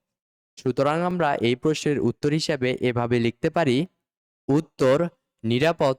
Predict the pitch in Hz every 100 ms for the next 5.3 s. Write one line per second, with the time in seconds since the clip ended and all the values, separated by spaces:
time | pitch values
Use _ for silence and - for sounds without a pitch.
0 | - 123 - 117 110 - 156 170 - 113
1 | 117 143 160 165 139 117 104 107 110 -
2 | 104 127 131 165 165 156 120 160 - _
3 | _ 107 117 123 156 165 175 165 156 147
4 | 165 156 165 147 117 - 123 139 160 165
5 | 160 117 165